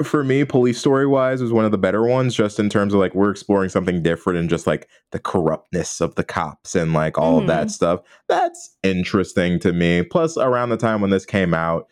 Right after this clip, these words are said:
Speaker 1: it kind of was, like, a little bit world-wise, like,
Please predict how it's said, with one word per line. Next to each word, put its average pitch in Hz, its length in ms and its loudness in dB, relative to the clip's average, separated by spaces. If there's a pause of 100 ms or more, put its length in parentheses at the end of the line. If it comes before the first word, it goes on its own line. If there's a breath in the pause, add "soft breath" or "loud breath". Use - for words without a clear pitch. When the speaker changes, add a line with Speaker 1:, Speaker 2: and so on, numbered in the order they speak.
(180)
Speaker 1:
it 92 240 -2
kind 92 240 -4
of 87 80 -2
was, 85 320 0
like, 80 240 0
a 82 60 -2
little 82 260 2
bit 76 320 0 (200)
world-wise, 82 1160 2
like, 73 520 -2